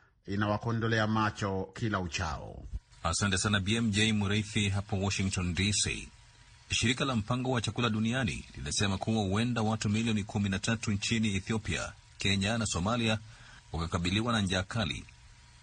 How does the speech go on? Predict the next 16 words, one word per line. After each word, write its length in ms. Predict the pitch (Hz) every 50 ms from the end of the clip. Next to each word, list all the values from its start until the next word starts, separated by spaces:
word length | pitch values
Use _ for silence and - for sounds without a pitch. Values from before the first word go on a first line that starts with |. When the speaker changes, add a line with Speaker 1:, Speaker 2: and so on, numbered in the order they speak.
| - - -
Speaker 2:
Utafiti 420 | - - - - - 104 92 -
wa 60 | 95
kituo 300 | 87 - 98 - 110 104
cha 120 | 101 - 98
utabiri 540 | 90 - 90 87 87 98 117 117 113 110 107
wa 180 | 101 95 87
hali 220 | 87 98 92 92 92
ya 80 | 85
hewa 400 | 87 92 92 87 92 95 101 104 101 - -
cha 140 | - 117 - -
igad 380 | 107 98 92 98 98 95 - - - - - - - - - - - - - -
unaonyesha 600 | - - 60 60 67 71 82 98 104 - - 107
kuwa 320 | 98 - - 117 117 123 117
mwezi 400 | 104 107 113 110 107 98 95 104
wa 100 | 98 95
kwanza 560 | - - 120 117 113 107 90 95 110 120 110